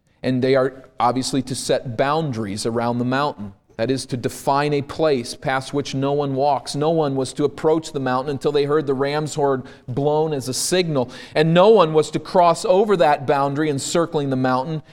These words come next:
at its base. No one, not an animal, not a human being. And if anyone did, the rescuers were not even permitted to cross the line.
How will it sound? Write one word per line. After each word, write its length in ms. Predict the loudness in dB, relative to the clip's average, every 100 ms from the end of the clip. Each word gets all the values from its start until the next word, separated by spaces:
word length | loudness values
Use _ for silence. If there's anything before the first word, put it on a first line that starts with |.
| -2
at 140 | -2
its 160 | -2 -6
base. 440 | -4 -2 -2 -4
No 160 | -2 0
one, 260 | 0 -2 -2
not 180 | -2
an 100 | -2
animal, 420 | -2 -2 -4 -6 -10 _ _ _ _ _ -4
not 160 | -2
a 20 | 0
human 360 | -2 -2 -2
being. 420 | -2 -4 -4 -8 -14 _ _ _ _ _ -6
And 120 | -4
if 120 | -2
anyone 420 | -2 -2 -4 -6
did, 420 | -4 -4 -4 -8 -20 _ _ _ _ _ _ _ _ _ _ _ -6
the 80 | 0
rescuers 800 | 2 0 -2 -6 -4 -2 -4 -4
were 160 | -4
not 360 | -2 -2 -2 -4
even 300 | -4 -4 -4
permitted 460 | -6 -4 -4 -4 -8
to 60 |
cross 440 | -10 -6 -6 -6 -8
the 80 | -8
line. 400 | -6 -8 -8